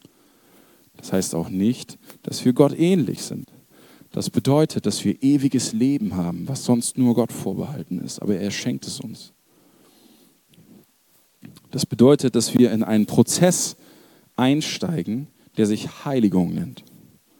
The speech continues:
Heiligung bedeutet nichts anderes als, wir wurden gerechtfertigt von Jesu durch seinen Tod. Ja, wir stehen vor Gott, als hätten wir keine Sünde.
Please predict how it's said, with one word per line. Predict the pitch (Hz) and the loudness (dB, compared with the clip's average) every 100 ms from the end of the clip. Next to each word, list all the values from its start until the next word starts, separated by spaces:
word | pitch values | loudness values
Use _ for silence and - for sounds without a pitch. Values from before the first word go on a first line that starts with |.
| _ _ _ _ _ _ _ _ - | _ _ _ _ _ _ _ _ -4
Heiligung | 170 165 123 117 | 0 2 4 2
bedeutet | 107 107 104 - | 2 2 0 -2
nichts | 123 117 - | -2 -2 -4
anderes | 117 113 98 - | -2 -2 -2 -6
als, | 98 107 113 - - _ _ _ _ _ - - - - _ _ - | -4 -4 -4 -10 -16 _ _ _ _ _ -20 -20 -20 -20 _ _ 0
wir | 107 | 4
wurden | 104 113 98 | 6 4 2
gerechtfertigt | 107 92 113 - - 131 131 - - - | -4 -4 -4 -6 -4 -4 -4 -6 -10 -10
von | - 120 | -4 -2
Jesu | 104 104 117 123 123 | 2 2 0 -4 -6
durch | - 107 | 0 0
seinen | - - 110 | 0 -4 -6
Tod. | 113 - 98 - - _ _ _ _ _ _ _ _ _ - | -4 -2 -2 -4 -18 _ _ _ _ _ _ _ _ _ -10
Ja, | - - | -8 -6
wir | 104 | -6
stehen | 101 113 120 127 | -2 2 4 2
vor | 104 - 113 | 0 2 2
Gott, | 107 110 - | 2 0 -2
als | - - | -8 -6
hätten | 117 113 110 | -6 -6 -4
wir | 113 | -4
keine | - 107 107 | -4 -6 -4
Sünde. | 104 107 110 131 | -4 -4 -4 -8